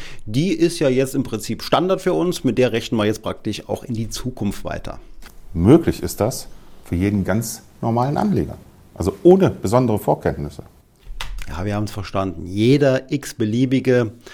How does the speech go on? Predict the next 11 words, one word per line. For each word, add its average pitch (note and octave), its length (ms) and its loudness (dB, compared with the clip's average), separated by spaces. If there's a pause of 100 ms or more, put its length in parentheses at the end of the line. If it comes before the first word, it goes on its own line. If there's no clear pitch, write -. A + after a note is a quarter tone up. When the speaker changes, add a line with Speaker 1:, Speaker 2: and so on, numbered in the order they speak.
(600)
Speaker 1:
äh, A2+ 160 0
noch C3 200 4
so A#2+ 200 0
wenig B2+ 240 4
erfahrene A2 800 0 (160)
soll B2 520 2
hier A2+ 460 -2
mitmachen - 560 -6 (160)
beim F#2 220 -8
Trading E2 420 -6
Express. - 760 -12